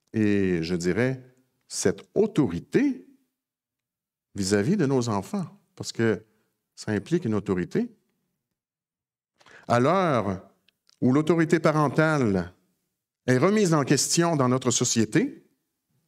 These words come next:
jusqu'à être sérieusement minée, et nous devons nous préparer à ce qu'elle le soit peut-être encore plus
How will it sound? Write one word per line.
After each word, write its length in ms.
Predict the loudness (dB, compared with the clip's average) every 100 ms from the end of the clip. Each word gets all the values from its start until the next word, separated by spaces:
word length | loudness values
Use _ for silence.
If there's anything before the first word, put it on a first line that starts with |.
| _ _ _ _ _ _ _ -4
jusqu'à 360 | -2 2 2
être 200 | 2 0
sérieusement 640 | 0 2 2 2 2 2 2
minée, 460 | 2 2 0 -2 -6 _ _ _ _ _ _ _ _ _ _ _ _ _ _ _ _ _ _ _ _ _ _ _ _ _ _
et 460 | 0 2 2 0 0
nous 240 | 0 2 2
devons 440 | 2 2 0 2
nous 140 | 0
préparer 840 | -2 -2 -2 2 0 2 0 0 -4 _ _ _ _ _ _ _ _ _ -2
à 120 | -2
ce 140 | 0
qu'elle 180 | 0 2
le 100 | 2
soit 260 | 0 -2 0
peut-être 380 | 0 0 0 -2
encore 320 | -4 -4 -6
plus 600 | -4 -2 -2 -4 -8 -12